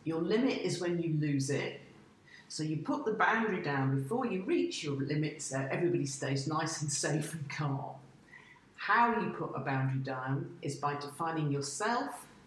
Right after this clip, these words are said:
and not the child or the person you're putting the boundary down with. So you don't say, "You're tired, go to bed."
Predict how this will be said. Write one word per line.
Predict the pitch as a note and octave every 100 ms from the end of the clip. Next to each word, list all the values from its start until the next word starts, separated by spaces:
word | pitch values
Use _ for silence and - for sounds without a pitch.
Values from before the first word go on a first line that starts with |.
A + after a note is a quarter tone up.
| - -
and | D#3 D#3
not | D#3+ D#3
the | C3+
child | - D#3 C3+ A#2+ -
or | B2
the | C3+
person | C#3+ C3+ - C3+
you're | -
putting | B2 C3
the | B2+
boundary | B2+ B2+ B2+ -
down | A#2 A#2+
with. | - - - - - - - - -
So | - F3
you | F3 F3
don't | G#3+ A#3+
say, | - - E3+ D3+ D3
"You're | - E3 E3 D#3+
tired, | - D#3+ C#3 C3+ -
go | C#3+
to | C3+ -
bed." | C#3 C3+ C#3+